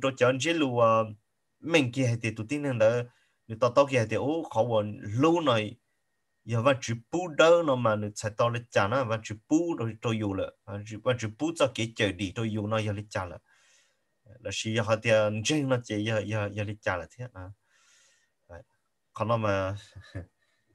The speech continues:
chữ mua xí hở đâu luôn. Chạy đâu luôn, thế luôn.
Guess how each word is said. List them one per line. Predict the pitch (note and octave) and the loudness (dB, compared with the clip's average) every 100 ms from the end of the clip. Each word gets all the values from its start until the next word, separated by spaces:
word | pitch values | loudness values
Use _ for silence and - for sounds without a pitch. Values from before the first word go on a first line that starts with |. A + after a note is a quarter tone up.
| _ G2+ | _ -18
chữ | - | -12
mua | G#2 A2 | -6 -6
xí | - A#2+ | -4 -2
hở | G#2 F2 E2+ | -2 -2 -6
đâu | G2+ | -8
luôn. | G2 G2+ F#2 F2+ F2+ _ _ _ _ _ _ _ _ _ _ G2 E2+ F2+ G2 | -6 -6 -8 -12 -18 _ _ _ _ _ _ _ _ _ _ -20 -20 -20 -20
Chạy | - F#2 | -8 -8
đâu | E2+ F2+ | -6 -8
luôn, | F#2 E2+ - | -8 -10 -14
thế | |
luôn. | F#2+ | -16